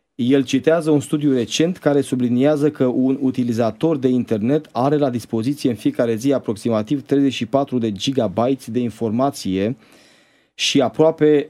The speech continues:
eh, de o sută de mii de cuvinte. Și tendința este o creștere anuală de cinci la sută a acestei cifre.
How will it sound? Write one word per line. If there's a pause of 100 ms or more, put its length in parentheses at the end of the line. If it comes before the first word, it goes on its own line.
eh,
de
o
sută
de
mii
de
cuvinte. (520)
Și
tendința
este
o
creștere
anuală
de
cinci
la
sută
a
acestei
cifre.